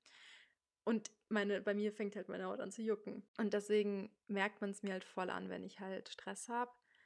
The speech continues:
Aber ich versuche natürlich immer, das Beste aus Situationen rauszuziehen, positiv zu sein, ähm, mich nicht runterkriegen zu lassen, Dinge abzugeben, sag ich mal. Ähm, eine weitere Frage war:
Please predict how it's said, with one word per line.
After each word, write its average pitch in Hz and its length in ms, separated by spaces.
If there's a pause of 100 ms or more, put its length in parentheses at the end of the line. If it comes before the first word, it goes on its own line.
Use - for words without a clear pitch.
(420)
Aber 226 640
ich - 480
versuche 240 360
natürlich 196 440
immer, 185 260
das 190 220
Beste 202 480
aus - 220
Situationen 214 640
rauszuziehen, 185 1000
positiv - 560
zu - 140
sein, 185 500 (540)
ähm, 190 400
mich 208 180
nicht 277 180
runterkriegen 190 960
zu 196 120
lassen, 202 520 (140)
Dinge 220 260
abzugeben, 196 720
sag 185 280
ich - 120
mal. 185 440
Ähm, 185 480 (760)
eine 220 300
weitere 226 400
Frage 208 520
war: 202 380